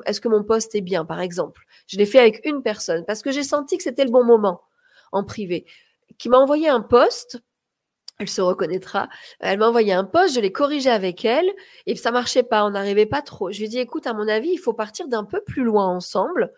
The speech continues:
Euh, ce que je te propose, c'est de prendre un rendez-vous téléphonique sur mon site. On se cale une demi-heure, on fait le point sur tes objectifs et on voit si on peut bosser ensemble. »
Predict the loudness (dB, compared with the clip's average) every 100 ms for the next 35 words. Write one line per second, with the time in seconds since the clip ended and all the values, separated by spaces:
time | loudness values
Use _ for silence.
0 | _ _ _ _ _ -8 -4 -2 0 0
1 | -2 -6 -14 -14 _ -12 -10 -6 -8 -4
2 | -2 2 2 0 -4 -6 -6 -6 -4 -4
3 | -2 0 0 0 -2 -2 -2 -2 -2 -4
4 | -4 -6 -6 -8 -10 -14 -20 _ _ _
5 | -2 -2 0 0 0 -2 -2 -2 0 0
6 | -2 -2 2 2 2 -4 -4 -4 -4 -4
7 | -6 -8 -10 -14 -14 -8 -6 -4 0 -2
8 | -2 -8 -4 -4 -4 -6 -8 -10 -14 -16